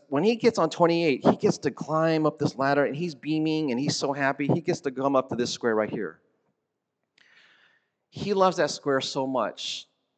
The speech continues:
that he's happy to land on squares like this one that bring him all the way back down here, or this one that bring him back down here, or this one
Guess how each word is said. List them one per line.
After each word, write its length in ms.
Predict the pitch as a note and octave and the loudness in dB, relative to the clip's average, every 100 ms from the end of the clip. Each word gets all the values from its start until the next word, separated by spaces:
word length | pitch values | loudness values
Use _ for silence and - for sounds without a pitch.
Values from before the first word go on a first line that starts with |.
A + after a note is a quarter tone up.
| _ _ _ _ - | _ _ _ _ 0
that 160 | B2+ | 2
he's 240 | B2+ F#3 - | 2 0 2
happy 320 | E3+ E3+ F3 | 4 4 2
to 180 | - D3 | 2 2
land 300 | C3 C3+ B2+ | 4 2 2
on 80 | A2+ | -2
squares 400 | - B2 B2 A#2 | 0 4 4 2
like 140 | F#2 | -2
this 220 | A#2 A2 | -2 -2
one 220 | G2 E2+ F2 | -4 -4 -4
that 120 | F2 | 0
bring 180 | A2 G#2+ | 0 0
him 120 | G2 | 0
all 80 | G2+ | 0
the 60 | |
way 120 | G2 | 0
back 240 | G2 F#2+ - | -2 -6 -6
down 180 | F#2+ E2 | -8 -8
here, 360 | F2+ F2 E2+ _ _ _ _ _ _ | -10 -12 -12 _ _ _ _ _ _
or 160 | - G#2 | 0 2
this 300 | G2 B2 - | 6 4 4
one 260 | G#2+ G2 F2 | 0 0 0
that 140 | F2 | -2
bring 160 | G#2+ G#2 | 0 0
him 80 | |
back 220 | F#2+ F#2 - | -2 -2 -2
down 180 | F#2 | -4
here, 420 | - F#2 F2 E2+ _ _ _ | -4 -8 -8 -10 _ _ _
or 160 | A2 A2 | 0 2
this 360 | G#2 C#3 - | 6 6 6
one 280 | B2 G#2 E2+ | 2 2 2